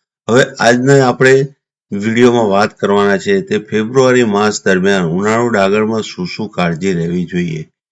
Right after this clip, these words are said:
તો સૌથી પહેલો તો મુદ્દો છે નિંદામણ નિયંત્રણ. મિત્રો, ખેતરમાં જો નિંદામણનું નિયંત્રણ ના કરીએ તો આપણા મુખ્ય પાક પર સીધી અસર પડતી હોય છે, મિત્રો. તો આના માટે આપણે શું કરવું જોઈએ?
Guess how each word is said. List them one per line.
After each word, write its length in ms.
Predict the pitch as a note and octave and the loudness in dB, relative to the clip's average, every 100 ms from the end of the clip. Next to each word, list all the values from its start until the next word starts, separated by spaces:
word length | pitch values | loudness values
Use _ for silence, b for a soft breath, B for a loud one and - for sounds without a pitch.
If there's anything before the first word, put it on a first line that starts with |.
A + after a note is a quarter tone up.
| _ _ | _ _
તો 80 | C3 | -2
સૌથી 420 | B2+ A#2+ B2 C#3 | 0 0 2 0
પહેલો 680 | C#3 A2 G#2+ B2 C3 C3 - _ _ _ | 0 2 2 4 2 0 -8 _ _ _
તો 120 | A2+ | -4
મુદ્દો 360 | A2 G#2+ B2 A#2 | -4 0 2 2
છે 340 | A2+ A#2 A#2+ | 0 -2 -2
નિંદામણ 840 | C#3 A2 G2+ G#2 G#2+ A2 G#2+ G#2+ | -6 -6 -2 0 2 0 0 -2
નિયંત્રણ. 600 | G#2 F#2 F#2+ F2 - D#2+ D#2 _ _ _ _ _ _ | -2 0 0 -2 -6 -10 -12 _ _ _ _ _ _
મિત્રો, 420 | A2+ B2 B2 C#3 C3 | 0 0 4 4 4
ખેતરમાં 720 | - A2+ G#2+ B2+ B2 B2+ A#2+ | 0 -4 -2 0 2 2 2
જો 160 | A#2+ | 2
નિંદામણનું 680 | A#2 G#2+ A2 A#2+ A#2+ A#2 A2+ | 2 2 0 0 0 0 0
નિયંત્રણ 560 | G#2+ G#2 A2 G#2 A2 G#2 | 0 0 0 -2 -2 0
ના 220 | G2+ G#2+ | 0 -2
કરીએ 420 | G2+ G#2 G#2 G2+ | -2 -4 -2 -4
તો 180 | - G#2 | -4 0
આપણા 320 | G2+ F#2+ G#2 | 0 0 -2
મુખ્ય 480 | G2+ F#2+ F2+ - G2+ | -2 -4 -6 -4 -2
પાક 320 | G2 F#2+ F2 F#2+ F2+ - | 0 -2 -2 -8 -8 -4
પર 120 | F#2+ | -4
સીધી 420 | - E2 F2+ F2+ | -6 -10 -6 -4
અસર 360 | D#2+ - F#2 F#2+ _ _ _ _ | -4 -6 -8 -8 _ _ _ _
પડતી 280 | F#2 E2+ F2+ | -4 -2 0
હોય 140 | E2 | -2
છે, 140 | D#2 D#2+ | -4 -8
મિત્રો. 400 | D#2+ E2 D#2+ - _ _ _ - | -10 -10 -12 -14 _ _ _ -4
તો 60 | |
આના 340 | - - A2+ B2+ | -2 0 2 2
માટે 240 | B2 A#2+ | 2 2
આપણે 340 | A#2 - B2 C3 | 2 2 0 0
શું 440 | - _ B2 A2+ | -4 _ -4 -2
કરવું 260 | G#2 F2+ F2 | 0 0 -2
જોઈએ? 400 | E2+ E2 D#2+ | -6 -8 -10